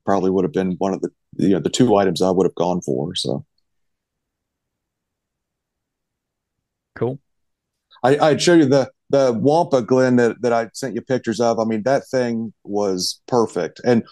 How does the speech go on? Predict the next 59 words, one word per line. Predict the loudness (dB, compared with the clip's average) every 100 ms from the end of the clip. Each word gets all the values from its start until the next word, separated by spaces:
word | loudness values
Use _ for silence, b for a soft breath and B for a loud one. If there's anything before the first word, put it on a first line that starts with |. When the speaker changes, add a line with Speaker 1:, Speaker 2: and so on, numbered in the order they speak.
| B
Speaker 1:
one | 0 2
of | 2 2
the, | 2 2 -4 _ _
the, | -6 -6 _ _
the | -6
person | 0 0 0
that | -2
won | 0 0 0
that | -2 -4 -6 _ -20 -20 -20 -6
lo-, | -2
uh, | -2 -2 -8
bid, | -4 0 2 2 0 -6 _
or | -4
the | -2
one | -2 -2
that | -2 -4
lot, | -2 -2 -2
was | -4 -4 -4
there | -4 -2 -2
in | -6 -4
person. | -2 -2 -4 -4
And |
I | -2 -2
actually, | -2 -2 -2 -4 _ _ _ _
um, | -2 0 0 -4 -8 -20 -6
saw | -2 2 2 2
that | 0 -2 -4 -10 _ _ _
out | -2 -2
of | -2
the | -8
case, | -4 -2 -2 -2 -4
and, | -4 -6 -12 _ _ _
Speaker 2:
Mm-hmm. | -4 0 0 0
Speaker 1:
and | 2
they, | 2 2 0 2
and | 2 2 0
it, | 2 2 2
it's | 0
on | 2 0
its | -2
way | -2 -2
to | 0
C | 0 2
A | 2 0
S | -4
to | -6
get | -6 -2
graded | -2 0 -2
right | -4 -6
now. | -4 -4
So | -2 -2
I |
Speaker 2:
Nice. | -2
Speaker 1:
did | -2 0
see | 0 2
that | 0 0
one, | -2
and | -4
that, | -4